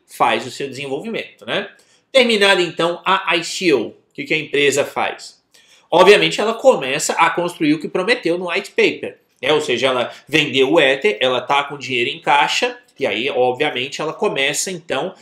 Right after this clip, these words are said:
a desenvolver aquilo que ela prometeu no, no, no seu projeto, né? Contrata-se aí os desenvolvedores e o que importa aqui levantar, e é aqui que você precisa tomar cuidado,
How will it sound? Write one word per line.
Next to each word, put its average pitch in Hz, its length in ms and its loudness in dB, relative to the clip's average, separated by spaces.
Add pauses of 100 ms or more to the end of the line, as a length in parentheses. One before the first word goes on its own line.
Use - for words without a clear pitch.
(140)
a 120 160 -2
desenvolver 127 960 -4 (120)
aquilo 156 540 -4
que - 80 -12
ela 151 140 -4
prometeu 160 600 -4
no, 208 280 -10
no, 147 240 -6
no 151 160 -8
seu 135 340 0
projeto, 165 800 2 (500)
né? 139 200 -2 (100)
Contrata-se 156 760 4
aí 117 160 2
os 113 140 -8
desenvolvedores 208 1160 2 (400)
e 240 440 -2 (120)
o 196 140 4
que 220 340 -4
importa 151 600 0
aqui 139 320 -4
levantar, 127 800 0
e 139 140 0
é 139 40 4
aqui 196 460 0
que 190 120 -12
você 139 460 -2
precisa 127 500 -10
tomar 120 380 -8
cuidado, 123 600 0